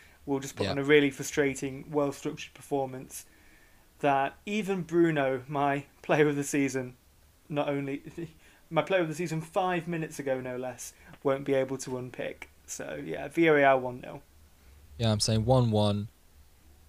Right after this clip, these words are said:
Speaker 2: Villarreal on penalties, Hernandez misses his penalty.
Speaker 1: <laughs>
Speaker 2: Scenes.
Speaker 1: Glorious.
Speaker 2: Uh, and the, and then on Saturday, of course, the big one, uh, Chelsea versus City in the final. Um, this big thing about, like, Tuchel having this,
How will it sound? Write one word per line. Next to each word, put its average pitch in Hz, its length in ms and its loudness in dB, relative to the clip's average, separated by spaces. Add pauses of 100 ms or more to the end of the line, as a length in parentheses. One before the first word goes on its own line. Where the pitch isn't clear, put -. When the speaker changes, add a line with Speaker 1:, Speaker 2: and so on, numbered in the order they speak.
(160)
Speaker 2:
Villarreal 110 400 6
on 98 80 0
penalties, 98 640 0 (220)
Hernandez 104 500 2
misses 104 300 0
his - 140 -4
penalty. 95 480 -4 (200)
Speaker 1:
<laughs> 170 180 -2
Speaker 2:
Scenes. 98 500 -6 (340)
Speaker 1:
Glorious. 143 240 6
Speaker 2:
Uh, 127 280 10 (120)
and 135 160 6
the, 147 140 6 (280)
and 131 140 6
then 139 140 10
on 139 180 6
Saturday, 175 720 4
of - 140 0
course, 135 240 4
the 123 100 0
big 120 180 2
one, 113 360 4 (640)
uh, 110 400 4
Chelsea 143 580 2
versus 120 500 0
City - 440 0
in 107 80 -4
the 101 80 -6
final. 104 680 0 (500)
Um, 117 380 2 (200)
this 139 160 -2
big 175 180 0
thing 170 140 -2
about, 143 260 0
like, 117 260 -4
Tuchel 110 560 -4
having 110 220 -2
this, 104 220 -6